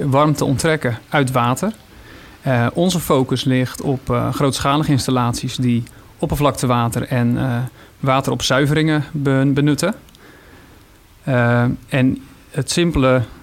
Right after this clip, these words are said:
eh, de simpele werking van het systeem is het, eh, eh, het verpompen van het water door een warmtewisselaar en die warmte benutten in bijvoorbeeld een warmtepompinstallatie.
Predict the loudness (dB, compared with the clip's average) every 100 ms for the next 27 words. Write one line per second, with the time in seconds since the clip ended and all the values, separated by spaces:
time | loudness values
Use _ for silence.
0 | -4 0 2 0 0 0 2 2 2 2
1 | 2 0 -2 -2 0 2 0 -4 -4 -4
2 | -2 -4 -2 -2 0 -2 -4 -4 -4 -4
3 | -4 -4 -2 -4 0 0 0 2 2 2
4 | 0 0 -4 -10 -14 -20 -20 -12 0 2
5 | 4 4 2 -2 -4 -2 0 -2 -6 -18
6 | -20 -20 -12 -2 2 4 4 2 0 0
7 | 2 0 0 -2 0 0 0 0 0 -2
8 | -6 -2 2 2 0 -4 -2 -4 -4 -6
9 | -6 -8 -10